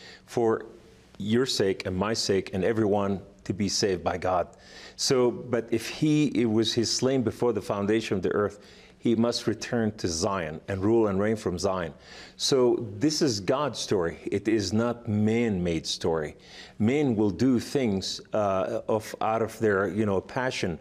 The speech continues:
one way or another, but God has a plan, and God fulfilled his purpose in the land of the living, and Jesus had to die as a son of man to rise up and be seated at the right hand of God. So the Jewish people gave us Jesus Christ.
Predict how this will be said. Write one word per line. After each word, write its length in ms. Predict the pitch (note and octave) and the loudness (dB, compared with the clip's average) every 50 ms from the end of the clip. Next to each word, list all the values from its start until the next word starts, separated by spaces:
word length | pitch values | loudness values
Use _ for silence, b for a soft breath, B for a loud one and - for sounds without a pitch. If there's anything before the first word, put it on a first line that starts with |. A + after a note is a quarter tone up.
| B B B B B - | B B B B B -2
one 200 | G#2 A2 A2+ A#2 | 0 2 4 4
way 140 | A2+ A2+ G#2+ | 6 6 6
or 80 | G2 | 4
another, 420 | F#2+ F#2+ G#2 A2+ G#2+ G2 E2+ E2 B B B B B | 4 2 0 2 2 0 0 -2 B B B B B
but 180 | - G2+ F2+ F#2 | -4 -4 -2 0
God 240 | A#2 A#2 C3 C3+ B2+ | 0 0 0 0 -2
has 220 | G#2+ B2+ A#2+ A2 | -2 -2 0 -2
a 60 | A2 | -2
plan, 380 | - - - B2+ A#2 G#2+ F#2+ - | -4 -2 -2 -2 0 0 0 -2
and 160 | E2+ F#2 F#2+ | -4 -4 0
God 260 | - A2 A#2+ A#2 - | 0 0 0 -2 -4
fulfilled 500 | - - - - - - - D3+ - - - | -4 -6 -6 -6 -4 0 2 2 2 2 2
his 200 | - G#2+ - - | -2 0 0 -2
purpose 440 | - - A2+ G#2 - - G2+ F2+ E2+ | -2 0 0 0 0 2 -2 0 2
in 100 | F#2+ F#2 | 2 0
the 80 | F2+ E2+ | 2 2
land 240 | F#2 F#2+ F#2+ F2 - | 2 2 2 0 -2
of 100 | E2+ F#2 | -2 0
the 260 | F#2 F2+ F2+ F#2 - - - | 0 2 2 2 0 0 -2
living, 380 | G#2 G#2 G#2 G2 G2 F#2+ G2 G2 B B B B B B B B | 0 2 2 2 2 0 -2 -4 B B B B B B B B
and 180 | A#2 G#2 G2+ | 0 0 0
Jesus 480 | F2 G#2+ D3+ E3 C#3 B2+ A#2 - - - - - - - | 2 2 2 4 4 2 2 0 -4 -6 -10 -18 -10 -6
had 440 | - - - - D3 E3 E3+ E3+ - | -4 -4 -2 0 0 -2 -2 0 -2
to 80 | C3 G#2 | -2 0
die 480 | F2+ G#2+ F#2+ E2+ D2+ D2+ E2+ F2 - - | 0 0 0 0 -2 -2 -2 -2 -2 -2
as 180 | - G#2 G2 G2 | -2 -2 0 0
a 80 | G2 | 0
son 300 | - - - C#3 C#3+ D3 | 0 0 0 0 2 2
of 80 | C#3+ A#2+ | 2 2
man 320 | G2+ G2 F#2+ F#2 F#2 F2+ B B B B B B B | 2 2 2 0 -2 -4 B B B B B B B
to 140 | - B2 G#2+ | 0 2 4
rise 380 | G#2 A2+ A#2+ A#2+ A2+ G#2 F#2 A2 | 4 4 4 4 2 2 4 2
up 340 | A2 A2+ G#2+ F#2 - - - | 2 2 0 -2 -2 -4 -4
and 160 | G2+ F2+ - - | -4 -4 -4 -2
be 100 | - G#2 | -2 -2
seated 360 | G2 - - A#2 G#2+ F#2+ F2+ F2+ | 0 2 2 2 2 4 2 0
at 80 | E2 | 0
the 60 | E2+ | 0
right 240 | F#2 F#2+ F#2+ F2 D#2+ | 0 0 0 0 -2
hand 180 | - F#2+ F2 E2 | -2 -4 -4 -4
of 100 | E2 D#2 | -4 -2
God. 320 | G#2 A2 A2+ F#2 D#2+ D2+ B B B B B B | 0 0 0 0 -2 -4 B B B B B B
So 160 | - - A#2+ | -2 0 0
the 120 | A2 G#2+ G#2 | 2 2 0
Jewish 400 | E2+ E2 C3+ E3+ F3 D3+ - - | 0 2 4 4 4 4 2 0
people 400 | - C3 B2+ B2+ - A#2 G#2+ G2+ | 0 -2 -2 0 0 0 0 2
gave 280 | F2+ A#2 A#2+ C3+ A#2 | 2 0 0 2 2
us 300 | A#2 G#2 G2+ - - - - A#2+ | 2 0 0 -2 -4 -6 -8 -8
Jesus 440 | F2+ F2 G2 C3 C#3+ A#2+ G#2 - - | -4 0 2 2 2 2 0 -2 -2
Christ. 520 | - B2+ G2 A2 A#2 A2+ - - - - | -2 0 0 0 0 -2 -4 -6 -6 -8